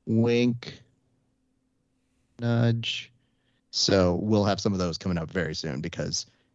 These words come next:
uh, in part, I've missed you guys while watching fights, but I think actually now it's probably better for my mental health to have it all on mute while talking and making my own entertainment. With friends,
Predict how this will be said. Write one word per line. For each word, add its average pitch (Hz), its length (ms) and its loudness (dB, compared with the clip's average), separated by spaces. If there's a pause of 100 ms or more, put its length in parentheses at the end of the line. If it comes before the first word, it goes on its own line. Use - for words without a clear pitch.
(340)
uh, 104 180 0
in 127 140 4
part, 160 260 4
I've 95 200 -6
missed 156 260 0
you 101 80 -2
guys 92 460 -4 (240)
while 98 180 -2
watching 87 320 -4
fights, 90 460 -12
but 123 480 0 (380)
I 131 100 -4
think 190 420 0
actually 123 460 -2
now 107 520 -2
it's 107 160 -8
probably 110 500 -4
better 101 280 -8
for 107 120 -6
my 92 140 -6
mental 90 320 -6
health 110 400 -4
to - 160 -4
have 98 260 -2
it 104 140 -2 (420)
all 110 360 0
on 101 220 0
mute 101 340 -4 (500)
while 98 200 0
talking 92 500 -2
and 90 140 -6
making 85 300 -8
my 80 140 -8
own 80 140 -8
entertainment. 80 640 -10 (120)
With 196 220 6
friends, 247 720 0